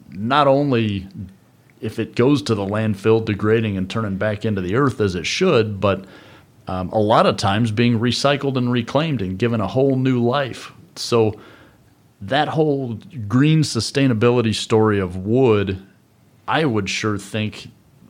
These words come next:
the end user, the consumer, the person that's buying, that would be an important thing for them to consider when purchasing a floor covering, especially because it's a, a long-term investment. Whereas a lot of the, the plastic floors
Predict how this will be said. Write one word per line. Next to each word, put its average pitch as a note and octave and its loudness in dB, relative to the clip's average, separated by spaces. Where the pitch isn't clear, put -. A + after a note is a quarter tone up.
the A2+ 2
end C#3 4
user, G#2 2
the G2+ -2
consumer, G2+ 0
the F#2+ -6
person A#2 0
that's F#2 -2
buying, F#2+ 0
that G#2+ -4
would B2+ -6
be A2+ 2
an F#2 2
important F#3 -4
thing D3+ -2
for - -6
them A#2+ 4
to A2 4
consider A2 2
when F#2+ 2
purchasing G2 0
a G#2+ 0
floor C3 2
covering, F2+ -2
especially A2+ 0
because G2 -2
it's G#2+ -4
a, F#2 0
a G2 -4
long-term G#2 2
investment. G2 -2
Whereas G2 0
a F#2+ -4
lot A2 2
of G#2+ 2
the, F#2+ 0
the G#2 -4
plastic A2+ -2
floors G#2 0